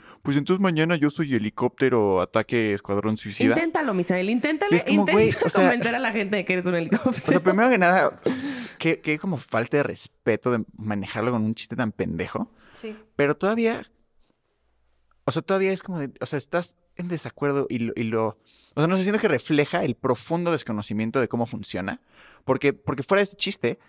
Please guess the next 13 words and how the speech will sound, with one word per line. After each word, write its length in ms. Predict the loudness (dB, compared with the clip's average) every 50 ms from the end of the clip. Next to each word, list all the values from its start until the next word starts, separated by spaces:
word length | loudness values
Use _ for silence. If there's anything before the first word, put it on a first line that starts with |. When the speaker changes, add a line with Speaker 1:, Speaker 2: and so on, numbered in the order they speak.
| _ _
Speaker 1:
sí 140 | -4 -4 -4
está 140 | 0 2 2
la 80 | 2
retórica 380 | 2 2 2 0 0 2 0 0
de, 100 | 0 0
"No, 160 | 0 0 -2
es 120 | -2 -2
que, 120 | -4 -8 -8
pues, 220 | -6 -6 -6 -6
ahora, 320 | -4 -4 -4 -4 -4 -6 _ _ _ _ _ _ _ _ _ _
este, 500 | -6 -6 -4 -4 -4 -2 0 0 0 0
lo 180 | 2 2 2
deciden, 500 | 2 2 0 -2 -4 -2 -2 -2 -4 -4